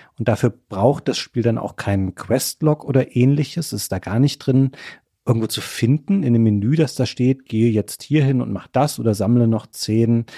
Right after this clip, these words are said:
Haselnüsse für die Bäuerin. Sowas gibt es tatsächlich im Spiel nicht. Es gibt dieses eine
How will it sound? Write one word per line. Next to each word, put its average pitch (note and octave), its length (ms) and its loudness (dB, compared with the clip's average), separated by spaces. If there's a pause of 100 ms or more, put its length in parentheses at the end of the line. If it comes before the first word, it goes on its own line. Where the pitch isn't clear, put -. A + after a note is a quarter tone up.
(180)
Haselnüsse A#2 720 2
für - 180 -8
die G2+ 120 -6
Bäuerin. E3+ 720 0
Sowas A#2 440 -2
gibt C3+ 240 -4
es - 120 -8
tatsächlich - 500 -16
im G#2+ 80 -4
Spiel B2 300 0
nicht. C#3 140 0
Es - 100 -12
gibt - 180 -6
dieses G2 240 -4
eine D3+ 380 4